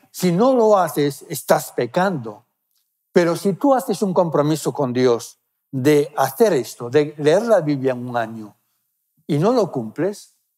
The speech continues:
esto sí es un pecado para ti. ¿Entendéis lo que quiero decir? No es un pecado el no leer la Biblia en un año. No hay ningún mandamiento que obliga a hacerlo.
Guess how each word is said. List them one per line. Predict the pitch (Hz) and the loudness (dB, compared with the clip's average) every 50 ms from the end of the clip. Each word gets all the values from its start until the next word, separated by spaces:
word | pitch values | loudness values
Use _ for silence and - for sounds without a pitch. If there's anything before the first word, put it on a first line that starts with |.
| _ - | _ -4
esto | 214 208 - - - 208 | -4 -4 -4 -4 -4 -6
sí | 165 - - 185 151 131 123 120 | -4 -4 -4 -2 -2 -2 -2 -4
es | 117 - | -6 -8
un | 135 120 | -10 -8
pecado | 117 131 110 - 123 117 107 110 101 | -6 -8 -4 -2 -2 -2 -2 -4 -4
para | - 113 104 104 | -4 -4 -4 -4
ti. | 104 - 110 104 104 | -6 -10 -12 -12 -12
¿Entendéis | - 131 131 147 160 170 214 214 196 | -10 -4 0 0 2 2 2 0 0
lo | 196 | -2
que | 160 170 151 | -2 -4 -2
quiero | - 175 156 143 | 0 0 2 2
decir? | 131 127 - - 139 151 165 - _ _ _ - - - _ _ _ _ _ _ _ _ _ - | 0 -2 -4 -4 -4 -4 -4 -6 _ _ _ -20 -20 -20 _ _ _ _ _ _ _ _ _ -2
No | - - | 0 0
es | 196 - | 2 2
un | 254 247 190 | 0 0 0
pecado | - 180 156 269 277 269 214 143 | 0 2 4 4 2 4 2 0
el | 131 139 | 2 2
no | 160 160 156 | 4 4 4
leer | 151 151 151 | 4 4 4
la | 135 135 131 | 4 2 2
Biblia | 131 131 123 127 123 | 2 0 -2 -4 -4
en | 120 120 | -4 -6
un | 120 120 117 | -6 -4 -4
año. | 117 113 113 127 131 | -4 -4 -4 -2 0
No | 160 | 2
hay | 190 226 214 | 2 2 2
ningún | 208 214 208 202 202 190 | 0 0 0 0 2 2
mandamiento | 185 175 165 160 151 143 160 196 226 220 185 170 165 139 | 2 2 2 2 2 0 0 0 -2 -2 0 -2 -2 0
que | - 147 | 2 2
obliga | 135 131 151 180 185 151 143 127 | 2 2 2 2 2 4 2 2
a | 120 | 0
hacerlo. | 120 - - 123 113 107 104 110 107 - | -2 -4 -6 -10 -10 -10 -12 -16 -18 -20